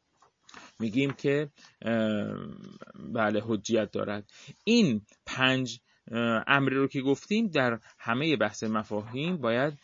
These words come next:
جریان پیدا بکند. قسمت بیست و یکم اولین مفهومی رو خوندیم، مفهوم شرط بود، اختلاف داشتن، برخی گفتن ثابت است، برخی گفتن ثابت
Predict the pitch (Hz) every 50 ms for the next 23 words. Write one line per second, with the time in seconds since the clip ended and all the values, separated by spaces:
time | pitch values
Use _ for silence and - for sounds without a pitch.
0 | _ - _ - - 120 117 113 120 123 120 110 107 120 107 95 104 110 107 101
1 | - - - 107 107 - - _ _ _ _ _ _ _ _ _ - - - -
2 | - - - - - 131 - 151 151 156 151 139 120 - 131 120 - - 160 156
3 | - 131 120 107 117 117 127 147 139 127 117 - - 143 147 156 151 160 147 -
4 | - 165 165 156 170 156 131 120 - - 127 127 - - - 123 135 160 160 -
5 | - - 180 190 190 190 - 110 - - - 107 113 131 131 - 160 156 - -
6 | - 160 156 131 110 110 - - 123 107 113 110 - - 127 120 - - 101 101
7 | - - - 160 151 143 - - 107 101 - 117 110 104 - 123 113 - - 110
8 | - - 123 123